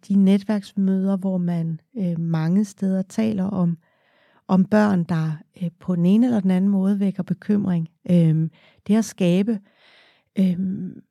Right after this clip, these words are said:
en kultur, hvor logopæden ikke kun er en del af indskolingen, for det tror jeg, logopæden er rigtig mange steder, men faktisk også er det videre op i skoleforløbet. Øh, det tror jeg kunne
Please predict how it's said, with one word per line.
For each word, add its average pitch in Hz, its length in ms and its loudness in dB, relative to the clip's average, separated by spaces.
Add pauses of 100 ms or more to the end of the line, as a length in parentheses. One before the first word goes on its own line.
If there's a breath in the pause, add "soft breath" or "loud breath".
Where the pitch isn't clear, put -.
(140)
en 202 180 4
kultur, 208 640 -2
hvor 202 240 0
logopæden 208 680 0 (120)
ikke 233 260 0
kun 214 300 -2
er 214 120 0
en 180 100 0
del 190 480 -4
af 135 220 -6 (500 soft breath)
indskolingen, 196 720 0
for - 80 -8
det 233 140 -4
tror - 160 -6
jeg, 208 100 0
logopæden 196 520 -2
er 190 180 -2
rigtig 202 260 -4
mange 185 300 0
steder, 196 380 -2
men 202 200 2
faktisk 196 480 -6
også 196 400 -2
er 175 220 -2
det 190 220 -4
videre 208 340 0
op 170 220 -2
i 202 40 0
skoleforløbet. 180 1000 -4 (180)
Øh, 175 180 -2 (120)
det 214 140 -2
tror - 260 -8
jeg 180 100 -6
kunne 175 420 -2